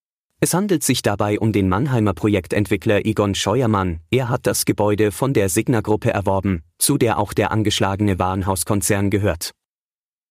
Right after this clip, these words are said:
Nach Abschluss des Insolvenzverfahrens übernehmen der Präsident des S V Waldhof Mannheim,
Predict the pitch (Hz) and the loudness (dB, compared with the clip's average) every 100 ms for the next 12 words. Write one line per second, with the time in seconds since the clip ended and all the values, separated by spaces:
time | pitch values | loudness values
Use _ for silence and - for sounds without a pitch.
0 | _ 123 131 127 - - - 117 - 107 | _ 0 0 0 -6 -4 0 0 2 -2
1 | - 113 107 98 95 117 - 101 - 95 | 2 0 2 2 0 -2 -2 -2 0 0
2 | 101 - - 117 123 165 127 104 92 - | 0 -2 -2 0 2 2 2 2 0 -2
3 | 104 104 98 135 - 113 107 95 - 104 | -2 2 0 0 -2 -2 0 -2 0 -2
4 | 98 95 117 - 113 107 98 120 110 95 | -2 -2 -2 -2 0 0 0 0 2 0